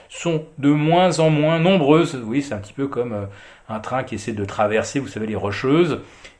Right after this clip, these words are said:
Il y a des grandes pentes de dizaines de, de dizaines de kilomètres. Donc si vous mettez cinq locomotives, ça passe à l'aise.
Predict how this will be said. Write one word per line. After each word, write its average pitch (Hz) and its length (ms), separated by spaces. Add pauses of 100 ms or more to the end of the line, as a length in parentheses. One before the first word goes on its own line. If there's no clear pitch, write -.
Il 101 40
y - 20
a 95 60
des 98 120
grandes 139 600
pentes 151 460
de 104 340
dizaines 135 640
de, 104 300
de 98 120
dizaines 117 280
de 113 60
kilomètres. 120 560 (440)
Donc 107 160
si - 140
vous 123 80
mettez 123 260
cinq 147 320
locomotives, 131 680
ça - 180
passe - 340
à 117 160
l'aise. 175 480